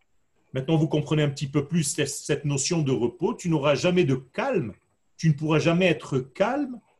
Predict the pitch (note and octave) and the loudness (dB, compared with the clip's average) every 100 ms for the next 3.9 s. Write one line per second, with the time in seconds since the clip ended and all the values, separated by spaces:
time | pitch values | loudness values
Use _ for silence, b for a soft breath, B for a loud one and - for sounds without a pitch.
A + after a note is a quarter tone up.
0 | _ _ A3 C4 C#4 - G3+ - E3+ D#3 | _ _ 4 4 4 -2 -4 -2 0 0
1 | C#3+ - F#3+ E3+ D3+ - C#3+ A#2 D#3+ G#3+ | -2 0 2 2 0 -4 -8 -2 2 2
2 | C3 - D3+ F#3+ F#3+ - - G3 F#3+ - | -2 -6 -2 0 0 -4 -2 -2 -2 -2
3 | E3 C#3 D#3 D3+ - - F3 - | -2 0 0 0 -4 -4 -4 -4